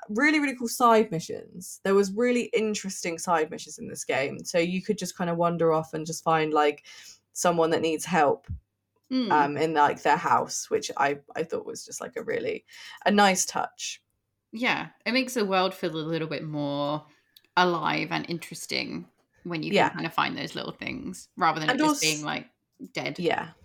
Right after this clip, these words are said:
Speaker 1: Yeah, well, that's it. Like, there was people, and they were, like, functioning, and there was kind of, like, little, uh, like, little settlements, like, tiny settlements. But it was cool, you know, when you come into the settlements, you kind of feel like you can have a bit of a breather, and then you, like, go straight back out into the zombie land. And,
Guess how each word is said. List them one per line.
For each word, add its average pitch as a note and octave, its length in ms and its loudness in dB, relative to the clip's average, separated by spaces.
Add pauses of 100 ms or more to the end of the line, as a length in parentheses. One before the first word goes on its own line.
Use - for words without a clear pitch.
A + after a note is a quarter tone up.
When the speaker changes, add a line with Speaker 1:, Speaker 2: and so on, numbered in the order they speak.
(220)
Speaker 1:
Yeah, G3+ 220 8
well, F3 100 4
that's F#3+ 240 6
it. E3+ 140 8
Like, D3+ 160 4
there F3+ 140 6
was E3+ 220 4
people, D#3 440 -2
and D3+ 100 -4
they D3+ 100 0
were, D#3 240 0
like, D3 240 -2
functioning, D#3 460 -6
and D3+ 100 -2
there D3+ 80 0
was D3+ 180 0
kind E3 220 0
of, D#3 80 -4
like, D3 220 0
little, D#3 580 2 (520)
uh, D3 400 6
like, - 180 0
little D3 160 0
settlements, D3 720 -2
like, - 160 -8
tiny A#2 340 -4
settlements. - 560 -8
But - 340 -4
it F3+ 160 2
was F3 140 -2
cool, E3+ 260 4
you D#3+ 160 0
know, D3+ 160 4
when E3 160 0
you E3 60 -2
come F3+ 160 2
into E3 180 0
the D#3 60 -10
settlements, D3 460 0
you D#3+ 40 -12
kind D3+ 200 -4
of D3+ 100 -8
feel D3+ 100 -2
like D#3+ 120 0
you C#3+ 80 -12
can D#3+ 160 -14
have D3 160 -8
a C#3+ 60 -12
bit D#3 120 -4
of D3+ 60 -10
a D3 40 -10
breather, D3 520 -2
and D#3+ 100 -4
then D#3+ 80 -4
you, D#3+ 80 0
like, - 180 2
go D#3 80 4
straight D3 280 2
back D3 160 -2
out D3+ 220 2
into D#3 220 -8
the D3+ 100 -6
zombie D3+ 260 0
land. D3 320 0
And, D3 180 -8